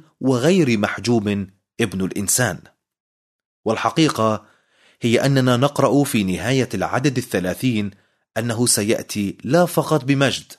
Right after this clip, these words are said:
بل بماذا؟ بمجد كثير، بمجد لم ير العالم مثيلاً له. إنه المجد غير المحجوب، وسيكون المجد عظيما جدًا،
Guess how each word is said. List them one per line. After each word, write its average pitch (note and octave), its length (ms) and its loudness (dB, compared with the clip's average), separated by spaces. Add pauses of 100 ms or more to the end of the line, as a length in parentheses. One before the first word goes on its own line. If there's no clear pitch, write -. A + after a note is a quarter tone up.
(200)
بل G2+ 140 -2
بماذا؟ B2 580 0 (240)
بمجد D3+ 720 0
كثير، D3 560 -2 (800)
بمجد F3 420 2
لم F#3 600 2 (140)
ير F#3 340 2
العالم D#3 680 2
مثيلاً C#3 420 2
له. F#2+ 400 -4 (640)
إنه G2 320 -2
المجد G#2+ 440 -2 (340)
غير A2 320 0
المحجوب، E2+ 600 -6 (640)
وسيكون A#2 640 0
المجد G#2+ 360 0
عظيما G2 500 2
جدًا، A2 520 -2